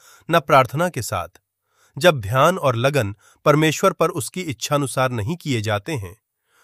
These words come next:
तो मन संदेह के बादलों से भर जाता है और बाइबल के अध्ययन ही के मध्य अविश्वास बलवंत होता जाता है। शत्रु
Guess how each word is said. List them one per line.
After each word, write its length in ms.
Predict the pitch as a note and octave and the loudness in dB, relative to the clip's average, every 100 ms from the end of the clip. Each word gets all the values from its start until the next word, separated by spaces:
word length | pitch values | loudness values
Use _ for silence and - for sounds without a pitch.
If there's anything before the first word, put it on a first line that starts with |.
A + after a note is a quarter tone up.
| _ | _
तो 100 | - | 0
मन 200 | C3+ C3+ | 2 2
संदेह 460 | B2+ - A#2 A#2 C3+ | 0 -2 -2 -2 -4
के 200 | C#3 B2 | -4 -6
बादलों 420 | G#2+ G#2 A2+ C#3+ | -2 -2 -2 -6
से 160 | C#3 A2 | -6 -8
भर 200 | F#2+ C3 | -6 -6
जाता 320 | G#2+ F#2 G2 | -6 -8 -8
है 280 | F#2+ G2 - _ _ _ _ | -10 -14 -18 _ _ _ _
और 120 | D#3+ | 2
बाइबल 340 | C#3+ D3 D#3 G3 | 6 6 4 0
के 160 | G3+ | -2
अध्ययन 440 | F#3+ C3 A2 B2+ D#3+ | -2 -2 -2 -2 -2
ही 180 | B2+ F#3 | -4 -4
के 140 | B2+ | -4
मध्य 400 | A2+ C#3 G2+ G2+ _ _ _ - | -2 -2 -4 -12 _ _ _ 4
अविश्वास 720 | C#3+ C3+ - B2 A#2 B2 - _ _ - | 4 4 -2 0 0 0 -8 _ _ -4
बलवंत 460 | A#2 A#2+ A2 D3 | 0 0 0 -2
होता 280 | - G#2 G#2 | -4 -10 -8
जाता 320 | G2+ F#2 - F#2+ | -8 -8 -10 -12
है। 220 | G2 F#2+ _ _ _ _ _ _ _ _ _ | -12 -18 _ _ _ _ _ _ _ _ _
शत्रु 480 | - - D#3+ - F#2+ | -6 -2 -2 -4 -16